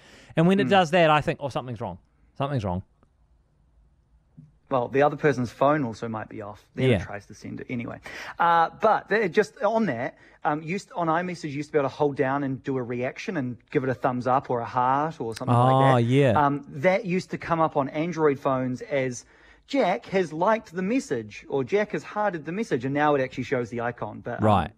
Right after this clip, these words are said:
Speaker 2: yeah, that's very exciting. The, the networks need to do some stuff to make it happen, but over here that's starting. But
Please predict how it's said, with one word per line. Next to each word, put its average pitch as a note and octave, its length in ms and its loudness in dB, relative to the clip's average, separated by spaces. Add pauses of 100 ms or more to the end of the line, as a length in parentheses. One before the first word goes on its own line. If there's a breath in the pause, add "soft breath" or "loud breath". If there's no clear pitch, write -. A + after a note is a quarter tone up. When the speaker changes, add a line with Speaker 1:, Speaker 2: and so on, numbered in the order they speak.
(120)
Speaker 2:
yeah, B2+ 120 -4
that's C3 200 -6
very B2+ 140 -2
exciting. A#2 400 -6
The, D#3+ 120 4
the E3 220 2
networks F#3 480 0
need D#3+ 220 -4
to C#3 80 -10
do C3+ 160 -4
some B2+ 260 -2 (480 loud breath)
stuff - 400 -2
to C#3+ 80 -6
make B2+ 180 -2
it B2 60 -4
happen, C3 320 -2
but C3 140 -2
over C3 180 0
here A#2+ 220 -2
that's A#2 220 -4
starting. A2+ 360 -6
But G#3 180 2